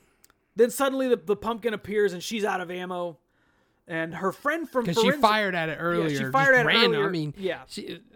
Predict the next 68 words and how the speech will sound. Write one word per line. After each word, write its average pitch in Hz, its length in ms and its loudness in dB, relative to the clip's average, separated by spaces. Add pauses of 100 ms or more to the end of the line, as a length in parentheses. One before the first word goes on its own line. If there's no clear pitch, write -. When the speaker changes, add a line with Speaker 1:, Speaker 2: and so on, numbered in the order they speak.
Speaker 1:
She 262 140 -4
Speaker 2:
uh, - 20 -2
Speaker 1:
shot, 285 260 -2
like, 247 200 -4
two 254 180 -4
random 226 320 0
pumpkins 190 400 -6
Speaker 2:
yeah. 165 60 -2
Speaker 1:
earlier, 165 320 -6
too. 165 240 -10
Speaker 2:
Yeah, 165 240 -4
but, 175 160 -2
and, 180 260 0
and 175 160 -2
when 180 80 -2
she 165 140 -10
fired 214 340 -2
it 190 40 0
when 175 120 0
it 180 80 0
was 156 140 -4
running 175 260 2
away, 156 240 0
I'm 151 100 -2
like, 143 220 -8
"You're 156 100 -8
not 180 220 -4
a 180 60 -4
very 185 200 0
good 175 160 -4
shot 196 380 0
to 165 80 -8
be 160 100 -2
a 165 60 2
Speaker 1:
No, 190 140 0
Speaker 2:
detective." 190 260 2
Speaker 1:
cops 147 160 0
in 190 100 -6
movies 170 320 -6
are 156 80 -10
never 151 240 -12
good 143 220 -16
shots. 139 180 -16
Speaker 2:
That's 139 140 -12
true. 127 220 -12 (720)
Speaker 1:
So 208 540 0 (420)
her 202 120 -4
friend 269 380 -6
from 202 180 -8
forensics 233 480 -8
shows 175 300 -4
up 175 140 -8
with 170 100 -8
a 160 60 -12
shotgun 233 360 -6
Speaker 2:
I - 40 -6
can - 100 -10
Speaker 1:
for 175 100 -12
some 175 240 -8
reason 185 220 -2
and 180 120 -10
throws 190 380 0
it 175 80 -6
at 175 200 -4
her, 202 80 -6
and 160 100 -12
she, - 240 -12
she 202 240 -12